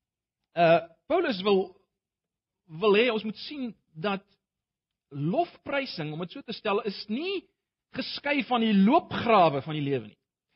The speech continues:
En daarom begin hy, julle sal sien, baie interessant, hy begin om te sê in vers een, hy's 'n gevangene van Jesus Christus. Dieselfde ou wat nou lof aan God toegesing het, is 'n gevangene.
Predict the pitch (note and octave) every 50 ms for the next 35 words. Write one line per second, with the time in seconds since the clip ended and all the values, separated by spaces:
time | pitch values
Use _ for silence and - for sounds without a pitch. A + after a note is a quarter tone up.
0 | _ _ - E3+ A#3+ D#4+ G4 G4+ F4 C4 E3 - D#4 C#4+ A3+ F#3 E3+ F#3 G3+ -
1 | A3+ G#3 G3 - A#3+ G3+ F#3+ A3 B3 A3+ G3+ - - F#3+ E3+ E3+ F#3 F#3 A3 A#3
2 | - D#4 C#4 C4 G3+ G3 F3+ - A3+ G#3+ G3+ F#3 E3+ - E3+ D#3+ D#3 - - E3+
3 | F3 E3 C#3+ - _ _ _ _ _ _ _ _ _ _ _ _ _ _ _ _
4 | _ _ _ _ _ _ _ _ _ _ _ _ _ _ _ _ - F3 E3+ -
5 | F3+ G3+ F3+ - - B3 A3+ A3 G#3+ G3 F3 - E3+ D#3 D3+ D3+ D#3 - - -
6 | - - D3 C3 _ _ _ _ _ _ _ _ _ _ _ _ _ _ _ _
7 | _ _ _ _ _ _ _ _ _ _ _ _ _ _ _ _ _ _ _ _
8 | _ _ _ _ _ _ _ _ _ _ - G3+ - E4+ E4+ F4 D4 D4+ D4+ C#4+
9 | C#4 A#3+ A#3 A3+ B3 D4 D#4+ B3+ A#3+ A3 A3 - - E3 F#3 G3+ G#3+ A#3+ D4 E4+
10 | E4 E4 C4+ B3+ - - C#4+ C4+ C4+ - C4 B3 - G3 - - F#3+ F#3 F3 -
11 | G3 - A3+ - - - _ _ - C4+ A#3+ G#3 E3+ A#2 -